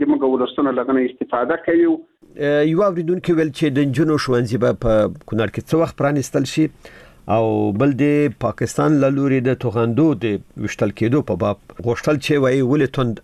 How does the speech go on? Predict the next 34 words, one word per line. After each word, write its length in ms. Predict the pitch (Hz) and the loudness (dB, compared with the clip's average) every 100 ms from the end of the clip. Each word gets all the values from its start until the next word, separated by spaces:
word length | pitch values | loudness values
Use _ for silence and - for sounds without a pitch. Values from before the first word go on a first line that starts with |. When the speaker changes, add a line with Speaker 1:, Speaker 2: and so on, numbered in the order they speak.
| - | -4
Speaker 2:
غبرګون 500 | 123 98 110 98 107 | -4 -2 -2 0 -2
نه 60 | 92 | -2
ښیاست؟ 420 | - - 53 - - - - 117 | -6 -10 -14 -16 -14 -14 -6 -2
مهرباني. 380 | 117 104 95 - _ - 127 123 127 | 0 0 -4 -8 _ -2 0 0 -2
Speaker 1:
د 100 | 151 160 | -2 -2
افغانستان 600 | 165 175 180 - 180 175 | 0 0 0 0 -2 0
د 120 | 165 160 | 0 0
اسلامي 380 | - 147 160 156 | 0 0 2 2
امارت 440 | 147 147 151 - 147 139 135 | 2 2 -2 -4 -2 0 2
موقف 440 | 131 - 151 147 135 127 123 | 0 -2 -4 -2 -2 0 -2
د 100 | - | -2
سرحداتو 640 | 120 - 120 135 135 131 - | -4 -2 -2 -2 -4 -6 -4
په 80 | 107 | -6
حفاظت 500 | 120 127 117 131 131 - | -4 -4 -2 -2 -4 -2
کې 340 | 131 - 131 131 | 0 0 -2 0
ډیر 140 | 160 131 | 0 0
روښانه، 520 | 120 117 - 139 139 131 - - _ - - - 113 110 110 104 110 | 0 0 -2 -2 0 -2 -6 -16 _ -18 -14 -4 -2 0 0 0 0
او 80 | 113 113 127 | 0 0 2
ډیر 260 | 160 151 120 | 2 2 0
واضح 480 | 110 107 123 110 104 | 0 -2 -4 -2 -2
ده. 60 | 101 - _ _ _ _ - 117 113 113 113 - | -4 -6 _ _ _ _ -4 -2 0 -2 -4 -2
کېدای 260 | 143 143 139 | 0 0 -2
شي 80 | 135 | -2
دغه 200 | 127 123 | -2 0
ملګری 380 | 123 117 127 123 | 0 0 0 0
به 80 | 120 | 2
یا 160 | 117 113 107 | 0 0 -2
د 100 | 107 - | -4 -4
کونړ 180 | 117 113 - | -4 -2 -2
په 80 | 107 | 0
ولایت 240 | 117 117 | 0 -2
کې 120 | - 110 | -2 0
نه 60 | 131 | 2
اوسیږي 560 | 127 - 123 117 120 | 0 0 -2 0 2